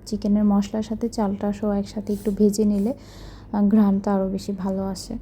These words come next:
মানে মিক্সটা সুন্দরভাবে হয়ে যায় আর কি মশলার সাথে চালের।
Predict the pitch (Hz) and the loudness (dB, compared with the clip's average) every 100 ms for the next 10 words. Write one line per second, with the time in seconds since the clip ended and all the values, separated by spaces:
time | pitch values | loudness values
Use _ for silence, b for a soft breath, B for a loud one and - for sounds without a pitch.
0 | B B B B B B B - 202 202 | B B B B B B B -4 4 6
1 | 208 208 - - 233 233 208 208 202 208 | 6 4 -4 -6 0 2 4 4 2 2
2 | 208 208 202 202 190 185 220 196 - 196 | 2 0 0 -2 -2 -2 0 0 -4 -6
3 | 202 202 196 240 - - - 196 185 | -4 -6 -4 -6 -6 -4 0 2 0